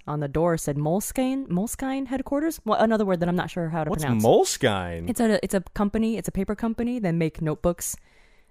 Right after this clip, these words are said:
Speaker 1: and they, they tout themselves as, like, the notebook of Hemingway, Picasso. You know, all these famous,
Speaker 2: Ooh.
Speaker 1: famous artists from the
Speaker 2: It's not just Moleskine?
Speaker 1: the twentieth century. I, I, I, maybe that's what it is, but it has an E at the end.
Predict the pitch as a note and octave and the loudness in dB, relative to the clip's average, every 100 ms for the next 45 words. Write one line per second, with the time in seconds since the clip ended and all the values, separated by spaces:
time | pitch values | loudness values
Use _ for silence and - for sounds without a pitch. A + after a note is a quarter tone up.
0 | - D#3+ D3+ C#3+ C3+ D3+ D#3 D3 C3+ C#3+ | -4 0 2 0 0 2 2 2 0 -4
1 | - E3+ C#3 C#3+ C#3+ C#3 C3+ C3 C3 C3+ | 0 0 0 -2 -2 -2 -2 -4 -6 -4
2 | B2+ C3+ C#3 C3 D3+ D#3+ - D#3 - D#3 | -4 -4 -4 -2 0 0 0 -2 0 -2
3 | - F3 D3 C#3 C3+ B2+ C3 C#3+ E3 C#3+ | 0 0 0 -2 -6 -6 -8 -6 -6 -6
4 | - C#3+ C#3+ C#3+ C#3+ C#3+ C#3 G3+ G#3+ G4 | -6 -6 -4 -4 -2 -2 -2 2 6 10
5 | A4+ G#4 D3+ B2 G3 F3 E3 F#3 D#3 - | 12 12 10 8 4 2 6 6 6 0
6 | D3 C#3 - - - C#3 C#3 C3 B2+ C3 | -2 -4 -8 -12 -8 -6 -6 -6 -4 2
7 | D3 E3 D3 B2+ C3 - - A2 E3 F4 | 4 4 2 4 4 2 -2 -2 0 -2
8 | C#3 C3+ - D3 C#3 C#3+ C3+ C3 C3+ - | -6 -6 -6 -6 -6 -8 -6 -8 -10 -18
9 | - _ _ - _ - D4 A#3 - - | -20 _ _ -20 _ -2 0 0 -6 -14
10 | - F#3+ G3+ - G#3+ A3 - C#4+ C5 E3 | -2 0 2 2 0 0 2 2 4 2
11 | D3 D3 C#3 C#3+ D3 F3+ F#3 G#3+ F3 - | 0 -2 -4 -4 4 6 6 4 2 4
12 | E3 - - - - | 4 2 -6 -10 -14